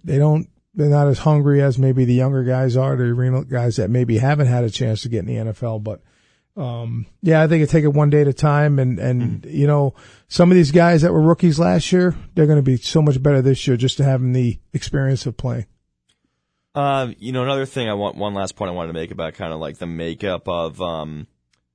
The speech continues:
Speaker 2: of the upcoming year's team, um, which I, I believe, um, on the opening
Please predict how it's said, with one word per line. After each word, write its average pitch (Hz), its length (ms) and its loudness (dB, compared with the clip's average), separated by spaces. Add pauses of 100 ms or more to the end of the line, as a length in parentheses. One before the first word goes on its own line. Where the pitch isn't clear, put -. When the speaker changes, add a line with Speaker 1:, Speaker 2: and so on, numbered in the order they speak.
(360)
Speaker 2:
of 95 140 -6
the 82 140 -8
upcoming 82 440 -10
year's 78 360 -12
team, 80 600 -12
um, 76 500 -12
which - 140 -12
I, 120 180 -6
I 120 80 -8
believe, 156 500 -12
um, 101 500 -8 (1120)
on 113 140 -6
the 113 100 -8
opening 110 720 -8